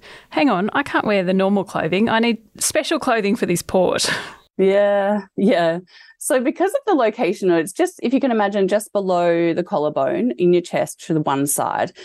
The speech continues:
Speaker 2: And I generally like to wear T-shirts. And what I was finding is I was ruining all of them because I had to stretch the neckline all the way down so that the nurse had space to access it and a sterile field. And the only other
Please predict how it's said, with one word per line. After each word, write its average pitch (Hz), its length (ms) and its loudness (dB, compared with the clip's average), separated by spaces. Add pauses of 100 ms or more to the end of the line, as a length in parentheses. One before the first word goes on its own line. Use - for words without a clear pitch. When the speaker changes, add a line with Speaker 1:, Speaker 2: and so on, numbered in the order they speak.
(240)
Speaker 2:
And 175 400 0
I 214 480 0
generally 185 360 0
like 170 180 -2
to 202 80 -6
wear 196 100 0
T-shirts. 151 840 -2
And 165 300 0 (120)
what 185 160 -2
I 190 40 2
was 185 120 -2
finding 175 280 0
is 165 100 -2
I 156 40 0
was 156 100 -4
ruining 139 560 0
all 131 200 0
of - 100 -6
them - 160 -4
because 147 240 -2
I 139 60 0
had 135 120 -4
to - 80 -6
stretch - 460 -4
the 208 80 0
neckline 165 500 0
all 180 160 0
the 190 80 0
way 160 140 0
down 139 380 -2
so 139 180 -2
that 131 160 -2
the 131 100 0
nurse 156 300 2
had 135 240 -4
space 139 480 -6
to 139 480 0 (420)
access 233 480 -2
it 254 300 2
and 151 100 -2
a 147 60 -2
sterile 151 420 -2
field. 110 460 -2 (400)
And 160 480 0 (160)
the 175 240 2
only 214 260 -2
other 160 180 2